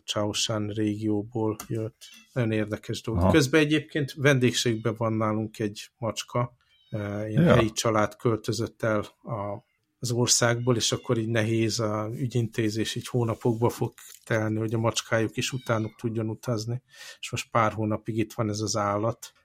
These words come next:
Speaker 1: úgyhogy ha a hallgatók ilyen nyafogást hallanak, az az a háttérben.
Speaker 2: Igen. Lehet egy kicsit hallani, hát sz-, szegény biztos ott a gazdáját,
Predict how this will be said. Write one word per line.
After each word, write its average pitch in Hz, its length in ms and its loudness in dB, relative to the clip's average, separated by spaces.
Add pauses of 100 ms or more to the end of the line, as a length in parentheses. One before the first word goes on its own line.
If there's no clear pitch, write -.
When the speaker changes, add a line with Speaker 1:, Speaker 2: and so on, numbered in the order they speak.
(120)
Speaker 1:
úgyhogy 123 280 -4
ha 120 100 2
a 113 40 4
hallgatók 113 720 2
ilyen 110 200 -2
nyafogást 110 640 0
hallanak, 107 580 -4
az 104 140 -6
az 101 300 -8 (100)
a - 120 -12
háttérben. 107 760 -8 (320)
Speaker 2:
Igen. 90 340 2 (220)
Lehet 110 280 6
egy 101 80 -2
kicsit 92 240 -2
hallani, 95 220 4
hát 98 100 4
sz-, - 180 -8
szegény 101 380 4
biztos 101 300 -2
ott 90 200 -2
a 90 240 6
gazdáját, 82 640 4